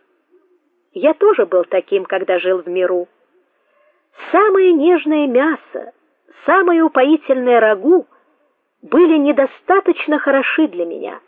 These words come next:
Но с тех пор, как я пребываю в уединении, ко мне вернулись естественные вкусовые ощущения. Я люблю теперь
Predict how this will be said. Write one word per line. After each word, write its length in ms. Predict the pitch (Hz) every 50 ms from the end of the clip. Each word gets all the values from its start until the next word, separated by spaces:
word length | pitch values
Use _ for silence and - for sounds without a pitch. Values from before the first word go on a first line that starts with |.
| _ _ _ _ _ _ _ _ _ _ _ _ _ _ _ _ _ _ _ _ -
Но 140 | 175 185 214
с 80 | 233 - - -
тех 200 | 254 226 - -
пор, 260 | - 285 294 269 202
как 280 | - - - 185 - -
я 160 | 214 247 240
пребываю 680 | 233 - 214 180 165 190 170 190 220 240 226 208 196 170
в 40 | 180
уединении, 880 | 185 160 180 - - 185 175 175 208 269 349 359 320 226 185 - - - _ _ _ _ _ _ _ _ _ _ _ _ _ _ _ -
ко 160 | - 214 214
мне 180 | 214 269 381 392
вернулись 540 | 330 359 339 262 269 349 349 302 302 - - -
естественные 920 | 190 240 - - _ _ - 311 349 - _ _ - 233 214 208 196 190 180
вкусовые 600 | - - 214 190 - 214 196 190 202 202 196 190
ощущения. 840 | - - - 185 170 - - - - 175 175 165 151 - - - _ _ _ _ _ _ _ _ _ _ _ _ _ _ _ _ _ _ _ _
Я 220 | - 175 165 359 403
люблю 340 | 359 349 294 233 269 370 359
теперь 340 | - - 311 - 254 220